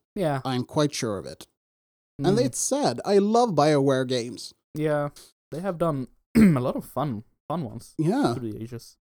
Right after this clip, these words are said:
Speaker 2: I mean, Neverwinter Nights, still
Speaker 1: Mm.
Speaker 2: one of my absolute top favorites.
Speaker 1: Yep. Ditto.
Speaker 2: And, uh,
Speaker 1: Uh, the other Dragon Age games,
Speaker 2: Well,
Speaker 1: some of them.
Speaker 2: I like the first one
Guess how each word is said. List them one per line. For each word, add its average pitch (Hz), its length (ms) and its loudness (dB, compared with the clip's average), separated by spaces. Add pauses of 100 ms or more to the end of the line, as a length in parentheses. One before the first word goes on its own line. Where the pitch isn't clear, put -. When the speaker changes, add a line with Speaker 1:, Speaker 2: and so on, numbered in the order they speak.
(140)
Speaker 2:
I 190 140 0
mean, 180 400 8 (140)
Neverwinter 165 360 6
Nights, 156 420 2 (100)
still 160 280 6
Speaker 1:
Mm. 147 80 4
Speaker 2:
one 151 160 6
of 147 40 4
my 147 220 2 (140)
absolute 139 440 -4 (300)
top 135 220 -2
favorites. 135 580 -4 (220)
Speaker 1:
Yep. 139 200 -8 (160)
Ditto. 131 240 0
Speaker 2:
And, 123 320 -4
uh, 113 360 -4 (480)
Speaker 1:
Uh, 87 60 -10 (180)
the 160 100 2
other 156 220 4
Dragon 104 420 -6
Age 101 220 -14
games, 117 580 -8 (800)
Speaker 2:
Well, 240 140 0
Speaker 1:
some 131 160 0
of 104 120 -6
them. 117 340 -8 (160)
Speaker 2:
I 202 120 2
like 311 220 2
the 196 80 4
first 123 380 -4
one 165 320 2